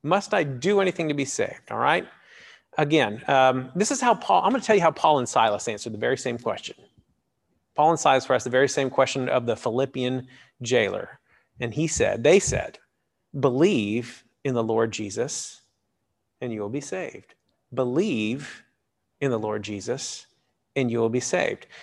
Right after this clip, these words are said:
There's another statement that's, uh, uh, goes along with that, having to do with the household, you and your entire household. That's another issue that I'd love to get into sometime. But the one that I'm focused on today is the idea of,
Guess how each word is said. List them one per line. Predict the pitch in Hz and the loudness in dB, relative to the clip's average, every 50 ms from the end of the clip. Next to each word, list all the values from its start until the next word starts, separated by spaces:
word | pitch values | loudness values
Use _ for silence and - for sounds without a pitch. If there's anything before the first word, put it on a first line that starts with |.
| - - | -2 0
There's | 165 151 156 | 2 4 6
another | 202 208 214 | 6 4 4
statement | - - - 190 170 151 147 135 | 4 4 4 6 6 4 4 4
that's, | 139 127 - - - - - - _ _ _ - | 4 2 2 -2 -8 -8 -10 -14 _ _ _ -4
uh, | |
uh, | 135 120 117 117 - - 135 127 117 113 | -2 0 -2 -2 -4 -4 -2 -2 0 0
goes | 120 117 135 127 - | 2 2 2 2 4
along | 135 123 117 117 120 | 2 2 2 4 4
with | 135 135 139 | 2 2 2
that, | - 113 107 107 - | 2 2 2 2 -2
having | 101 - 135 131 127 120 | -2 0 0 0 2 0
to | 117 | 0
do | 113 131 123 | 2 2 2
with | 110 - | 2 0
the | 113 | -2
household, | - 127 127 127 123 - - 113 107 107 110 | 0 2 2 2 2 2 0 0 0 0 0
you | 117 127 123 | 0 -2 -2
and | 123 123 | -2 -2
your | 123 120 | -4 -4
entire | 113 113 - 117 113 104 | -4 -4 -2 -2 -2 -2
household. | 110 120 123 120 - - 107 110 | 0 2 0 0 0 -4 -6 -6
That's | 104 - 123 | -6 -4 -2
another | 120 123 127 117 117 | 0 0 0 2 2
issue | 123 127 - - 113 | 0 -2 -2 -4 -4
that | 104 107 104 | -2 -2 -2
I'd | 107 107 | -2 0
love | 117 120 123 117 | 0 0 0 0
to | 120 | -2
get | 110 117 117 | -2 -2 -2
into | 127 135 - 113 | -2 -2 -4 -6
sometime. | - - 117 107 - - 113 107 113 113 | -6 -6 -6 -6 -6 -8 -8 -8 -2 4
But | 143 190 170 123 - - - - - - - - | 4 6 6 4 0 -6 -14 -18 -20 -14 -4 0
the | 156 143 | 2 4
one | 143 165 185 | 4 4 4
that | 185 170 | 4 4
I'm | 160 139 | 4 4
focused | - 175 165 147 - - | 4 2 2 2 -2 -2
on | 147 135 | -2 -2
today | 117 135 156 165 165 - | 0 2 2 2 2 2
is | - 131 - | 0 -2 0
the | 143 143 | 2 2
idea | 147 147 139 127 127 135 139 | 2 4 4 4 4 4 4
of, | - - 123 117 117 131 127 - - | 2 2 2 2 2 2 0 -4 -10